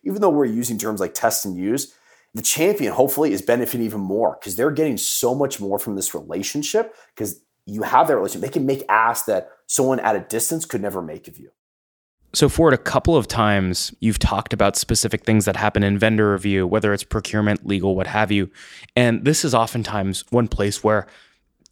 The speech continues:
Speaker 2: possibly hundreds of thousands of dollars can swing in one direction or another. So you've done things like pulling your champion to the side and being like, "Hey, look, we're really tapped out here on the legal side. I know this is our wall."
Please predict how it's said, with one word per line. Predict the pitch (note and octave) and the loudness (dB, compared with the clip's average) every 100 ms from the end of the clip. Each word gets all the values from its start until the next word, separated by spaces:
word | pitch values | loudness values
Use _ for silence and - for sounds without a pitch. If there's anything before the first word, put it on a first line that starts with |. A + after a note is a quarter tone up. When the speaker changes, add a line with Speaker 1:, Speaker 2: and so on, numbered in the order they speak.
| _ _ - | _ _ -2
Speaker 2:
possibly | - G3 - C#3 A#2 | 0 2 0 2 0
hundreds | - - C4+ A#3+ G#3 - | 0 0 2 4 2 2
of | A#2 | 0
thousands | - A#2 A2+ A2 F#2+ | 4 4 4 0 -4
of | F#2+ | -2
dollars | - G#2 F#2 D2+ A2 | 0 0 0 -2 -2
can | - G#2 | -2 0
swing | - A#2+ G#2+ | 0 0 2
in | G2+ | 0
one | G2 F#2 | 0 0
direction | F#2+ F#2+ F2+ - F#2 | -2 -4 -6 -6 -4
or | F2 | -2
another. | C2+ C2+ - - - - | -2 -2 -4 -6 -10 -4
So | - E3 | 2 4
you've | E3 D#3+ C3 | 4 0 0
done | G#3 A3+ | 0 0
things | G3 E3 C#3+ | 0 0 0
like | C#3 A#2 - _ _ | -2 -4 -6 _ _
pulling | - - G3 G#3+ A3 F#3+ | -4 0 2 4 4 4
your | C#3 | 2
champion | - C3 B2 A2+ A#2 A2 | 0 0 2 2 2 2
to | A2 | -2
the | G#2+ | -4
side | - B2 G#2 G2+ | -2 -2 0 0
and | A2 A2+ | -2 0
being | A#2 A#2 | 0 0
like, | A2 G2+ - - - | 0 -4 -10 -20 -10
"Hey, | B2 A#2 | -6 -2
look, | A#2+ - | -2 -2
we're | A2 | -10
really | A2 C3 C#3+ A#2 | -6 0 0 0
tapped | - - G#2 F#2+ - | -4 -8 -8 -8 -6
out | F2 F#2 | -4 -6
here | - A#2+ G#2 | -2 0 2
on | G2+ | 0
the | F#2 | -4
legal | F#2 F#2+ | -6 -4
side. | G#2 A2+ A2 | -4 -2 -4
I | F#2 | -4
know | F#2+ G2+ G2 | -4 -2 -2
this | G2+ - | -2 -4
is | G2+ | -6
our | E2+ F2+ | -8 -8
wall." | E2+ E2 C3+ | -8 0 0